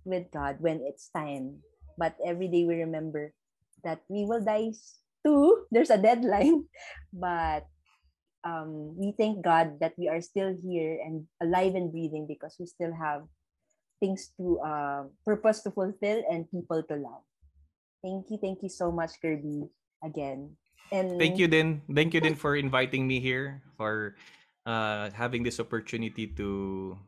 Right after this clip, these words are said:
Speaker 2: you know, process my thoughts and, uh, see where I stand in the questions that I, that you've asked me.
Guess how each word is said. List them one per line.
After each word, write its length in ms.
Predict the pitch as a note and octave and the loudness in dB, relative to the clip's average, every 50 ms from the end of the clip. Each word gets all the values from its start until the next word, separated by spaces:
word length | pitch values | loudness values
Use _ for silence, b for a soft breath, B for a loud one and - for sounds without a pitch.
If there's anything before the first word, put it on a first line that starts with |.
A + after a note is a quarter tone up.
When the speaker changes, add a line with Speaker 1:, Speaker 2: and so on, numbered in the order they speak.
| _ _ _ _ _ _ _ _ _ _ _ - - - | _ _ _ _ _ _ _ _ _ _ _ -20 -18 -12
Speaker 2:
you 100 | - A#2 | -8 -6
know, 100 | A#2+ A#2 | -6 -6
process 500 | A#2+ - A#2+ G#2 G2+ - - A2 - - | -4 -2 -2 -2 -2 -2 -6 -8 -8 -6
my 160 | B2+ B2 C3 | -6 -6 -6
thoughts 520 | C3 - C3+ C#3 E3 - - - - - - | -4 -2 -2 -2 -2 -4 -10 -18 -20 -14 -12
and, 220 | - A#2 A2+ A2 | -10 -10 -8 -8
uh, 200 | A2 G#2+ G#2+ G#2+ G#2+ | -6 -8 -8 -8 -12
see 380 | - - - C3+ C3+ C3+ C3+ | -16 -8 -4 0 0 0 0
where 220 | C3 C3 B2+ B2+ B2 | 2 2 2 2 2
I 100 | B2+ B2 | 0 -2
stand 420 | - - - B2 C3 C#3+ D3 - | -4 -2 -2 0 0 0 -2 -4
in 180 | G#2+ A#2 A#2 A2+ | -4 -6 -4 -4
the 160 | A#2 A2+ A2 | -4 -4 -4
questions 420 | - - A2+ G#2+ - - A#2 A2 - | -4 -6 -6 -6 -4 -8 -8 -6 -6
that 180 | A2 G2+ - A2 | -8 -8 -6 -6
I, 180 | A2 G#2 G2+ - | -6 -6 -6 -6
that 180 | A#2 A2 - - | -8 -8 -6 -6
you've 140 | A#2 G#2+ - | -6 -6 -4
asked 280 | - G#2 A2 - - | -4 -6 -6 -6 -8
me. 220 | A2+ G#2+ G#2 B2 | -8 -6 -6 -8